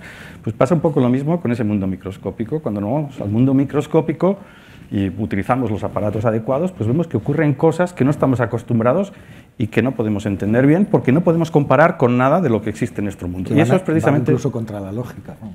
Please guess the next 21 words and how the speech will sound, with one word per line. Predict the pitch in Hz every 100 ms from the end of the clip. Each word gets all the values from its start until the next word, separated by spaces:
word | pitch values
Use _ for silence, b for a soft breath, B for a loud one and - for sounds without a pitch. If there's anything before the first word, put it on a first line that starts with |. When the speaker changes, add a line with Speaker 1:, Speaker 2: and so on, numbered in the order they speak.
| 131
Speaker 1:
Incluso, | 123 143 139 117
pues, | 120 107
van | 123 151
en |
contra | - 113 104
de | 92
la |
lógica. | 98 120 - 120 120
Y | 117 120
estas | 139 - 151 139 - 127
leyes | 135 131
de | 113
la | 101
física, | 185 185 151 147
del | 117
mundo | 113 107
microscópico, | 110 117 123 185 180 - 185
nos | 147 123
dicen, | 180 165 185
por | 135
ejemplo, | 127 147 143 165 208